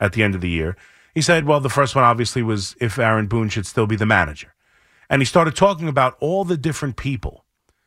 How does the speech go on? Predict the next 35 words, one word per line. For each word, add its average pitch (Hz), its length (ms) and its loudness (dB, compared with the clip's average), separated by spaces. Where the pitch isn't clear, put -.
that 120 180 2
he 123 160 -2
talked 165 400 0
to 85 260 -8
about 110 540 2
whether 131 280 2
or 127 40 -2
not 117 300 2
Boone 123 680 -2
has 117 260 -2
the 107 100 -14
trust 127 300 0
of 117 80 -6
the 101 60 -6
players 110 500 -4
and 92 100 -12
should 107 200 -6
be 104 100 -6
the 92 80 -4
manager. 78 340 -4
So 117 140 0
obviously 135 360 0
he 120 40 -6
talked 113 280 -6
to 95 80 -14
the 82 80 -12
players. 156 520 -6
He 139 100 0
talked 127 240 4
to 123 60 -2
different 110 300 -2
people 113 220 -4
around 110 280 2
the 107 80 -2
organization. 120 800 -2